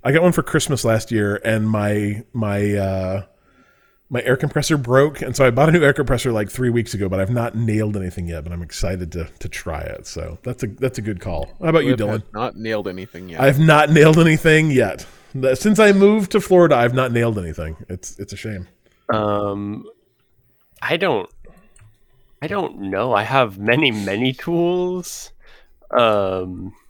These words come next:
Speaker 3: I
Speaker 1: Dylan's
Speaker 3: never
Speaker 1: very
Speaker 3: thought of my
Speaker 1: handy.
Speaker 3: tools as a collection. Um, I also grew up always having most tools you would need for anything. So I don't,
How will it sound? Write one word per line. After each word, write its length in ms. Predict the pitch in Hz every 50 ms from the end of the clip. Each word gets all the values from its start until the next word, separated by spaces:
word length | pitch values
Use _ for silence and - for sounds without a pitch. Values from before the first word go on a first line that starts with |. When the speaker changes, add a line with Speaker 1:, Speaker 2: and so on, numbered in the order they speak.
| _ _ _ _ _ _ 113
Speaker 3:
I 60 | - 208
Speaker 1:
Dylan's 80 | 247 277
Speaker 3:
never 160 | - - - 156
Speaker 1:
very 100 | 147 127
Speaker 3:
thought 200 | 110 113 120 123
of 100 | 127 -
my 100 | 101 101
Speaker 1:
handy. 100 | 87 76 -
Speaker 3:
tools 360 | - 123 123 131 135 120 123
as 160 | 120 107 101 -
a 40 | 101
collection. 1000 | - - - 95 92 90 90 101 - - - - 156 151 147 147 151 151 156 143 _ _ _ _ - - _ _ _ - _ _ _ _ - 127
Um, 560 | 117 110 104 101 101 98 95 92 98 98 95 _ _ _ _ _ _ - _ _
I 80 | 113 117
also 220 | 123 - - 110
grew 220 | 98 - 107 107 104
up 200 | 110 123 107 - - - - - - _ _
always 300 | 107 104 104 104 104 -
having 580 | - 110 104 104 95 107 104 104 104 104 101
most 500 | 104 113 113 104 107 107 107 110 - -
tools 320 | - - 123 117 113 107 101
you 60 | 107 95
would 180 | 98 92 85
need 200 | 92 95 98 95
for 160 | - - 107 90
anything. 600 | 92 101 113 123 123 - 160 156 156 165 165 160 - - - - - _ _
So 140 | - 147 131
I 40 |
don't, 280 | 127 131 131 120 110